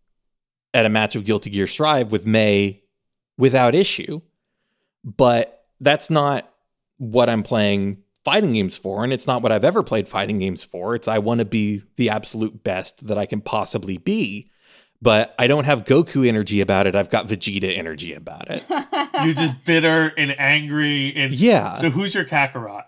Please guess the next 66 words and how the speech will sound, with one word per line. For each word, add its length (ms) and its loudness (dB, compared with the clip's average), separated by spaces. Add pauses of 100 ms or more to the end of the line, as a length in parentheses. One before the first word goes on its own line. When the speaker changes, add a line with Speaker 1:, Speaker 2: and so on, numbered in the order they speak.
(240)
Speaker 3:
Is 180 -2
there, 260 0 (140)
was 140 -2
there, 120 0
like, 220 -2
someone 340 -4
at 180 -6
Celestial 640 -4
that 100 -4
you 180 -6
kept 220 -4
running 260 -6
into? 420 -6 (200)
Uh, 340 -2
Speaker 1:
I, 240 4 (100)
you 220 2
would 180 4
run 220 2
into 180 0
people, 600 2
you 140 0
would 120 2
run 200 2
into 160 0
the 120 -2
same 180 2
people 320 0
a 60 2
lot 220 2
because 200 -2
there's 180 -2
not 180 0
that 120 0
many 200 2
people 300 -2
on 100 -2
Celestial 420 0
Speaker 3:
Right, 80 -6
Speaker 1:
Floor, 300 2
Speaker 3:
yeah. 80 -2
Speaker 1:
and 100 0
it's 140 0
also 380 2
r-, 120 -16
the 220 4
matchmaking 540 0
is 120 -2
regional. 480 -2
So, 220 -2
like, 180 0
you 100 -2
choose, 380 -2
"Oh, 120 2
I'm 280 -2
matching 340 -4
on 120 -4
the 60 -6
West 280 -4
Coast 300 -4
of 60 -6
the 80 -6
U 180 0
S," 260 -2
and 100 -6
so 180 -4
it 140 -8